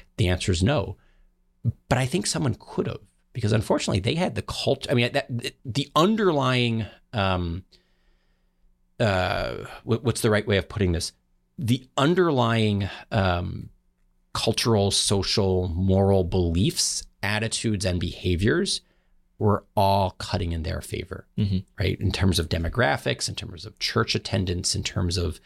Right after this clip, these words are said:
Speaker 1: various sexual behaviors, sexual beliefs, they were all moving in the direction of greater and greater support of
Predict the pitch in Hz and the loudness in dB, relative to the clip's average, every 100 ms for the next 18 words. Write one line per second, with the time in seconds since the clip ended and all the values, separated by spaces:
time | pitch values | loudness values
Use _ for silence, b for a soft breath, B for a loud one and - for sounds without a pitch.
0 | B B B 101 95 87 85 - 113 - | B B B 0 2 2 0 0 0 0
1 | - 117 110 113 107 98 98 95 - 101 | 0 0 0 0 0 0 0 2 0 -2
2 | - 101 92 92 90 - B B B - | -2 -2 0 2 0 -2 B B B -2
3 | 110 120 113 123 131 127 139 139 139 117 | 2 2 2 0 2 4 4 4 2 2
4 | 110 104 95 95 92 - - 92 87 - | 0 -2 -2 -2 -2 -4 -6 -6 -6 -6
5 | 87 82 80 _ _ 107 98 98 104 101 | -6 -6 -10 _ _ -10 0 2 4 2
6 | 95 90 92 90 87 - 95 - - 92 | 0 -2 -4 -2 -2 -2 -6 -8 -4 0
7 | 90 - - 87 85 82 80 78 - | 0 -2 -2 0 2 0 -2 -6 -14